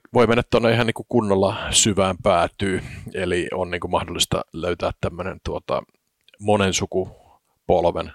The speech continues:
takainen kartta ihan Euroopan tasolla. Ja sit siinä on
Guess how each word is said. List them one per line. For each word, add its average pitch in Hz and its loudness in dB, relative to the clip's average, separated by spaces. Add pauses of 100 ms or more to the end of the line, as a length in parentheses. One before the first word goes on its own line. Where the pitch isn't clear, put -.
(120)
takainen 85 -2 (880)
kartta - -2 (260)
ihan 87 -4
Euroopan 92 2
tasolla. 87 0 (1000)
Ja 90 0 (260)
sit - -4
siinä 90 -2
on 87 -6